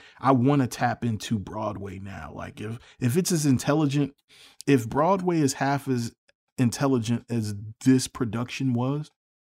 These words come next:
it's like, I gotta be on this inside joke forever, man, 'cause it, this is just an experience that I just,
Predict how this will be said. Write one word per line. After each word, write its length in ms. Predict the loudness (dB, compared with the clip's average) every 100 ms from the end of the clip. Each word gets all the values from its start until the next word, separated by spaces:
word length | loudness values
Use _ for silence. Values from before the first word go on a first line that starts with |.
| _ _ _ _ -20 -20 _ -6
it's 160 | 0
like, 140 | 2 2
I 100 | 4
gotta 200 | 4 4
be 160 | 4
on 240 | 4 4 4
this 140 | 2
inside 400 | 0 -2 -2 -4
joke 240 | -4 -8 -8
forever, 360 | -4 -2 -4
man, 320 | -8 -10 -12 -12
'cause 300 | -8 -8 -10 -18 -20 -20 _ -20 -20 -18 -6
it, 220 | -4 -4 -10 _ -20 -10 0
this 180 | 2 2
is 100 | 0
just 200 | -2 0
an 80 |
experience 600 | -2 -2 2 6 6 2 -2
that 220 | -4 -4 _ -20 _ _ -20 _ -14
I 80 | -10
just, 240 | -6 -6